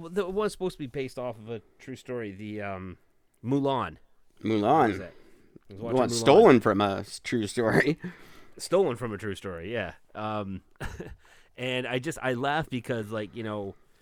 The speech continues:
Speaker 1: in that movie, there's this, like, little dragon that's, like, the sidekick that's supposed to be there to guide and help her.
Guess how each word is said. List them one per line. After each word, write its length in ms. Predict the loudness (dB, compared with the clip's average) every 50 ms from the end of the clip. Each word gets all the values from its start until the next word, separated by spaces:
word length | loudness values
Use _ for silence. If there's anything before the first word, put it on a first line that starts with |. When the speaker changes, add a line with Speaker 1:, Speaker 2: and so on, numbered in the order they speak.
| _ _ _ _ -6
Speaker 1:
in 140 | -4 -2
that 220 | 0 0 -2 -2 0
movie, 340 | 0 0 0 0 -2 -4 -4
there's 280 | -4 -4 -4 -6 -6
this, 280 | -8 -10 -10 -10 -10 -10
like, 180 | -10 -10 -8
little 220 | -8 -8 -8 -8 -8
dragon 600 | -8 -4 -2 0 0 0 -2 -2 -6 -8 -8 -8
that's, 200 | -10 -10 -10 -10
like, 160 | -12 -12 -10
the 80 | -12 -14
sidekick 520 | -8 -6 -6 -6 -6 -6 -8 -12 -10 -10
that's 160 | -12 -12 -12
supposed 260 | -12 -10 -8 -8 -8
to 80 | -8 -10
be 100 | -10 -8
there 160 | -8 -8 -10
to 60 | -10
guide 320 | -12 -10 -8 -8 -8 -8 -8
and 80 | -8
help 220 | -6 -6 -6 -6 -6
her. 180 | -8 -10 -10